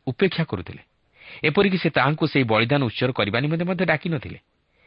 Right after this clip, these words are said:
କିନ୍ତୁ ସାମୁଏଲ ଯେତେବେଳେ ଜାଣିଲେ ଯେ ଦାଉଦ ମେଣ୍ଢା ଚରାଇବା ନିମନ୍ତେ ଯାଇଛନ୍ତି, ସେତେବେଳେ ସେ କହିଲେ, "ଲୋକ ପଠାଇ ତାକୁ ଅଣାଅ।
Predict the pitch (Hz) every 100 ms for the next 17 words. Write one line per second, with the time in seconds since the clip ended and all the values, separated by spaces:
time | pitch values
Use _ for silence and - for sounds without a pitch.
0 | _ _ _ _ _ _ _ - 104 -
1 | 98 131 170 143 143 147 147 113 98 143
2 | 110 101 90 92 143 160 160 117 104 131
3 | 143 143 143 147 139 143 135 110 147 -
4 | 95 101 135 _ _ _ _ _ _ _
5 | _ - 117 110 - 101 135 143 147 -
6 | - _ - 107 110 151 170 160 156 131
7 | 123 101 95 101